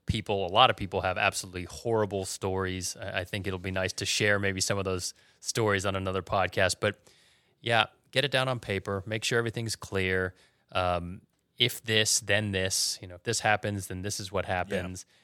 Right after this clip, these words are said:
Speaker 1: And, uh, and don't feel weird about that.
Speaker 2: I would say one final note so that I get the last word.
Speaker 1: Yeah, do it. Say it.
Speaker 2: No, is, uh, the main thing that establishing these rules in the beginning is gonna do for you is eliminate the potential for drama.
Speaker 1: Sure.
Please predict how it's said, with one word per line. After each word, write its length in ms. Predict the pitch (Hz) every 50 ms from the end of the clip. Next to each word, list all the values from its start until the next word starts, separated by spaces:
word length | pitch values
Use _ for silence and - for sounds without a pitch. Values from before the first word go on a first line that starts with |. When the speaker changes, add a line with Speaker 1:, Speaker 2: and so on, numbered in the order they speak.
| _ _ _
Speaker 1:
And, 480 | - 110 98 98 95 95 95 95 92 98
uh, 280 | 95 95 92 90 95 -
and 100 | 101 98
don't 200 | 107 107 104 -
feel 160 | - 104 95
weird 220 | 95 95 92 92 92
about 240 | 85 - 82 - -
that. 220 | 87 82 82 - _ _ _ _ _ _ _ _ _
Speaker 2:
I 60 | 139
would 120 | 156 170 -
say 100 | - 151
one 280 | 135 117 147 170 170
final 320 | 170 - 180 170 147 117 107
note 320 | 113 139 127 107 104 -
so 120 | - - 120
that 140 | 104 98 107
I 100 | 113 120
get 140 | 104 98 -
the 80 | 104 98
last 260 | 98 92 95 - -
word. 40 | 117
Speaker 1:
Yeah, 140 | 127 139 117 -
do 140 | - 120 120
it. 80 | 98 - - - -
Say 180 | - 110 110
it. 40 | 104
Speaker 2:
No, 220 | 113 110 107 107 -
is, 220 | 117 123 117 98 131
uh, 300 | 123 110 101 95 90 85 - _ _ _ _ _ _ _ _ _ _ _ _ _ _ _ _ -
the 100 | 110 131
main 260 | 123 139 151 180 196 202
thing 260 | - 202 190 185 180
that 220 | 151 135 123 - -
establishing 800 | - 117 - - - - 123 131 139 151 175 - - - 165 143
these 180 | 131 131 117 104
rules 300 | 107 113 117 127 135 143
in 80 | 131 120
the 80 | 117
beginning 500 | 107 110 107 101 110 117 120 131 143 131
is 140 | 110 104 95
gonna 240 | - 120 117 113 104
do 300 | 98 98 - 107 117 139
for 160 | - - 185
you 300 | 185 190 214 233 262 262 - _ _ _ _ _ _ _ _
is 380 | 139 139 135 127 120 - - - - _ _ - 143 143 135
eliminate 720 | 127 117 110 117 117 117 113 117 113 110 107 101 104 - _ _ _ _ _ _ _ _
the 100 | - 113
potential 480 | - - 104 - - 104 95 - - 95
for 160 | - - 104
drama. 440 | 95 95 104 95 92 87 90 - -
Speaker 1:
Sure. 280 | - - - 95 92